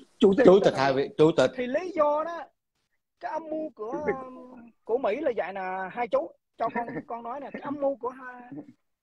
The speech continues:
Speaker 3: cái âm mưu của Mỹ đó
Speaker 1: Nói đi.
Speaker 3: là chú biết á, Mỹ nó đang thiếu nợ Trung Quốc. Nó thiếu nợ cả tỷ, tỷ, tỷ. Thì
Speaker 1: À.
Speaker 3: cái âm mưu á, là cái nghĩa là bây giờ nó mượn
Speaker 1: <laughs>
Speaker 3: cái, nó mượn danh
Speaker 1: Muốn lộn trừ.
Speaker 3: của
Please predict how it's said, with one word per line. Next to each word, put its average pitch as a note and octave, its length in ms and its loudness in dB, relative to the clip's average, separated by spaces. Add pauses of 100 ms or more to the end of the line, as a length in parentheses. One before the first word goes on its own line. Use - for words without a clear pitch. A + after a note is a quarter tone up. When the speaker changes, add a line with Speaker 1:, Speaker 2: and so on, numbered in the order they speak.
(260)
Speaker 3:
cái E4 100 -8
âm D4+ 140 -2
mưu D4+ 160 -2
của A#3 120 -8
Mỹ A3+ 340 -10
đó F#4+ 100 -10
Speaker 1:
Nói G3+ 160 0
đi. G#3 60 -2 (540)
Speaker 3:
là G3+ 480 -8 (140)
chú D4+ 120 -8
biết E4 240 -8
á, E4 160 -6 (120)
Mỹ G3 400 -12
nó D4+ 120 -4
đang A#3+ 200 -6
thiếu D4 180 -10
nợ F3 220 -8
Trung A3 120 -6
Quốc. C#5 120 0 (1080)
Nó D#4+ 160 -6
thiếu F#4 180 -8
nợ F#3 220 -6
cả D4 180 -4
tỷ, A#3+ 260 -6
tỷ, B3+ 280 -4
tỷ. A3 220 -4 (500)
Thì D4 160 -4
Speaker 1:
À. - 80 -6
Speaker 3:
cái C4 100 -2
âm D#4 160 -2
mưu D4+ 300 -2
á, F4 180 -6 (280)
là G#3 120 -12
cái C#4+ 140 -14
nghĩa C4 160 -2
là C4+ 160 -4
bây C4 200 -6
giờ A#3 160 -6
nó B3+ 140 -14
mượn A#3+ 340 -10
Speaker 1:
<laughs> C4 360 -12
Speaker 3:
cái, E4 120 -16 (680)
nó D#4+ 120 -8
mượn B3+ 420 -6
danh D4+ 200 -4
Speaker 1:
Muốn C4+ 120 -16 (200)
lộn G#3 280 2
trừ. C3+ 320 0
Speaker 3:
của B3 320 -8